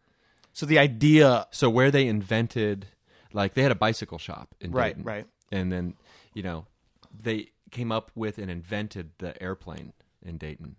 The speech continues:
Speaker 1: Let me just move that
Speaker 2: Oh,
Speaker 1: towards
Speaker 2: okay.
Speaker 1: you just a
Speaker 2: Yeah, a little more.
Speaker 1: Yeah, like that.
Speaker 2: Oh, oh,
Speaker 1: Little,
Speaker 2: we're,
Speaker 1: little more
Speaker 2: we're
Speaker 1: dead on.
Speaker 2: recording?
Speaker 1: Yeah.
Speaker 2: So,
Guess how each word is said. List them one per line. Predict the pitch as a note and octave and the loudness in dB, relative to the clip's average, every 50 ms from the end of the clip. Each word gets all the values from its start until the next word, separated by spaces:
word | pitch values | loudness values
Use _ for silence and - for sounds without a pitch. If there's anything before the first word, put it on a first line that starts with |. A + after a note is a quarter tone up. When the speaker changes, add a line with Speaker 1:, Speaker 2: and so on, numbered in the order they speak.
| _ B2+ | _ -8
Speaker 1:
Let | C3 | -6
me | B2 | -6
just | A2+ - - _ - | -6 -8 -10 _ -20
move | - B2+ A#2+ A2 A2 G2+ | -14 -8 -6 -6 -6 -4
that | A2 G#2+ G2+ - _ - | -4 -6 -6 -8 _ -4
Speaker 2:
Oh, | A2 | -2
Speaker 1:
towards | G#2+ G#2+ G#2 G2+ | 0 0 0 -2
Speaker 2:
okay. | E2+ A2+ | -4 -4
Speaker 1:
you | G#2+ | -6
just | A2 G#2+ - - | -8 -10 -8 -6
a | G#2 | -4
Speaker 2:
Yeah, | G2 F#2 E2 D#2+ | -2 -2 -2 -4
a | - - | -6 -8
little | G2 F#2+ F#2 E2 | -8 -8 -6 -6
more. | F#2 F2 F2 E2 D#2+ - | -4 -4 -4 -6 -6 -10
Speaker 1:
Yeah, | B2+ A2+ G#2 G2 | -12 -14 -12 -12
like | G2 G2+ - - | -14 -16 -16 -6
that. | G#2 G#2+ | 0 2
Speaker 2:
Oh, | G2+ F#2+ G2 F#2+ | 2 4 2 4
oh, | - A2 | 4 6
Speaker 1:
Little, | G#2+ G#2 B2+ | 6 4 4
Speaker 2:
we're, | A2 A2+ | 6 8
Speaker 1:
little | A2+ A2 G2+ | 8 8 8
more | G2+ | 8
Speaker 2:
we're | - | 4
Speaker 1:
dead | A#2 G#2 G2+ G2 | 4 4 6 6
on. | G2 | 6
Speaker 2:
recording? | G2 A2+ A2 G#2+ G#2 A2+ A#2 - _ - - | 6 4 4 4 4 2 -2 -6 _ -10 -8
Speaker 1:
Yeah. | A#2 A2 G2 F#2+ - - - - _ _ - - | -6 -6 -6 -8 -14 -18 -20 -20 _ _ -20 -8
Speaker 2:
So, | - - B2 G#2+ G2+ G2 G2 F#2 | 2 6 8 8 8 8 6 2